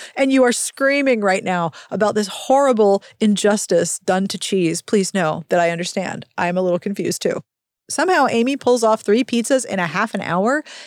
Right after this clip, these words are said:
Amber notices that Betsy is being really snotty to Amy and learns that it's because Guy likes Amy. Now, Amber has known Guy all her life and thinks he's turning out a bit strange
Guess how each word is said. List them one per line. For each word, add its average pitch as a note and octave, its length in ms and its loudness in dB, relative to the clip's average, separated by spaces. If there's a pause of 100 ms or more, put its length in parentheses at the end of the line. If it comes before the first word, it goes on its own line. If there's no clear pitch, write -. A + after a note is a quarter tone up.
(180)
Amber A#3 500 0
notices G3 600 -2
that E3+ 200 -2
Betsy C4 520 -2
is F#3 180 -2
being F3+ 440 -2
really F#3 500 -2
snotty D#3+ 420 -4
to D3+ 160 -4
Amy D#3 460 -8 (100)
and F#3+ 160 -4
learns B3 360 0
that F#3 120 -4
it's F#3 140 -4
because F#3 340 -6
Guy G#3 440 -2
likes E3+ 500 -6
Amy. B3+ 500 -6 (440)
Now, A#3 180 0
Amber D4+ 280 -2
has G#3+ 220 -4
known F#3+ 220 -2
Guy E3+ 280 -2
all F#3 260 0
her F3+ 240 -4
life D#3+ 440 -4
and F#3 160 -4
thinks A3+ 280 -2
he's F3+ 200 -4
turning B3+ 440 -2
out G#3 160 0
a D#3+ 80 -4
bit G3 260 -2
strange F3+ 600 -4